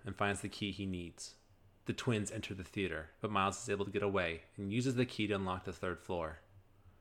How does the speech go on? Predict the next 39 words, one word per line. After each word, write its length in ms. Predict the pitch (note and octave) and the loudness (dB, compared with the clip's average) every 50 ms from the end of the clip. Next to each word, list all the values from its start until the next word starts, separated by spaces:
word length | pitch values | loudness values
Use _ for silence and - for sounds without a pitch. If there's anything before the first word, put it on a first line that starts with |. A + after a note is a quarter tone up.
| - - - - - - - - - - - _ _ _ - _ _ - _ - _ - | -20 -20 -20 -20 -20 -20 -20 -20 -20 -20 -20 _ _ _ -20 _ _ -20 _ -20 _ -2
Miles 320 | A2+ G#2+ G#2 G#2 - - | 2 4 4 4 2 0
sees 220 | - A2+ G#2+ G2 G2 | 0 0 0 2 0
the 80 | G2+ | -2
patients 460 | - - F#2+ F#2 - - F#2 E2+ - | -4 -2 -4 -2 -2 -2 -4 -6 -6
there 160 | - F#2 E2+ E2 | -4 -4 -4 -4
praying. 440 | - - F#2+ F2+ E2 E2 E2 E2 - - - - - - - - - - - - _ - | -4 -6 -6 -6 -6 -6 -10 -12 -16 -20 -20 -20 -20 -20 -20 -20 -20 -20 -20 -20 _ -6
He 140 | - A2+ | -2 0
walks 320 | A2 A2 G#2 G2 F#2+ - - | 2 4 4 2 2 -2 -2
the 120 | A2 G2 | -2 -2
halls 380 | F2 G2 G2 F2+ F2 F2 E2 F#2+ | 2 4 6 6 6 4 2 0
leading 200 | G2+ G2 G2 F#2 | -2 -2 -2 -2
to 80 | - | -2
the 80 | F#2 F#2+ | -2 -2
chapel. 500 | - - G2 F2+ E2+ - F2 E2+ E2 - - - - - - - - - _ - - - _ _ _ _ _ _ - - | -2 0 0 -2 -2 -2 -6 -10 -10 -10 -18 -20 -20 -20 -20 -20 -20 -20 _ -20 -20 -20 _ _ _ _ _ _ 0 0
Outside 280 | A2 G#2+ - A#2 G#2+ | 0 2 2 0 0
the 100 | G#2+ A2 G#2+ | 0 0 0
entrance, 540 | G#2+ G2+ - - - G2 G2 G2 - - | -2 -2 -2 -2 -2 -2 -2 -2 -4 -6
the 140 | - - G#2+ | -4 -4 -4
twins 320 | - - - A2+ G#2+ G2+ - | -4 -2 -4 -2 -2 -2 -4
stand 260 | - - A2 G2+ G2+ | -4 -2 -2 0 0
on 80 | G2+ G2 | 2 0
either 180 | G2 G2 G2+ | 2 2 0
side 180 | G2 - G2 G2 | 0 2 0 0
of 80 | F#2 G2 | 2 0
the 60 | F#2+ | 0
door, 360 | F#2+ G2 F2+ F2 E2+ E2+ - - - - - - - - - - - | 0 0 0 0 -2 -4 -8 -14 -20 -20 -20 -20 -20 -20 -20 -10 -4
naked 460 | G2+ G2+ G2 G2 G2 - G#2 G#2 G2 | 2 4 4 2 4 2 2 2 2
and 120 | G2 G2 | 0 -4
covered 300 | - - G2 F#2+ G2 F#2 | -2 -4 -2 -2 -2 -2
in 100 | G2 G2+ | -2 -2
blood. 340 | F#2+ F#2 F2 E2+ E2+ - - - - - - - - - - _ _ - _ - - - - | 0 0 0 0 0 -2 -10 -20 -20 -20 -20 -20 -20 -20 -20 _ _ -20 _ -20 -20 -6 -2
They 100 | A#2+ G#2+ | 0 0
stare 260 | - - - B2+ B2 | 0 2 2 2 2
at 80 | A2+ F#2 | 2 2
Miles 300 | G2 F#2 F2 F2+ F2 F#2+ | 2 4 4 4 2 -2
as 80 | E2+ | -6
he 80 | F2+ F#2+ | -6 -4
walks 320 | F#2+ F#2+ F#2 F2+ - - | 0 2 0 0 0 -4
past 540 | - - - F2+ E2+ D#2+ - - - - - | -10 -2 0 0 0 0 -4 -10 -16 -16 -18